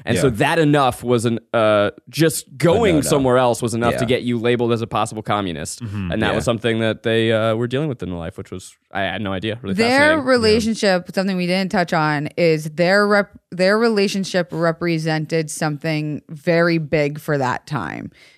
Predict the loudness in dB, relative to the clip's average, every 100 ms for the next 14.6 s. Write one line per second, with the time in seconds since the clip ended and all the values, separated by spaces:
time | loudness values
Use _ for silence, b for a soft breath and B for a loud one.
0 | _ -12 -10 -4 2 2 2 0 -4 -2
1 | -2 -2 -4 -2 -2 0 -2 -2 0 0
2 | 2 2 2 0 -8 -20 b b b 0
3 | 2 4 4 4 2 2 4 4 2 0
4 | -4 -2 2 4 4 2 -2 -4 -2 -6
5 | -4 0 2 2 0 -4 0 2 4 4
6 | 4 4 2 0 -2 0 -2 -2 0 2
7 | 2 0 -4 -8 -6 -2 0 0 -2 -2
8 | -4 -2 -4 -8 -10 -10 -8 -10 -14 -14
9 | -14 -18 -4 -4 -2 -2 -2 0 2 4
10 | 4 2 2 0 -2 0 2 2 0 b
11 | b -2 0 2 2 0 0 0 2 2
12 | 2 2 0 2 0 0 0 0 2 0
13 | -4 -8 -6 -2 0 -2 0 -2 0 -4
14 | -4 -8 -4 -4 -4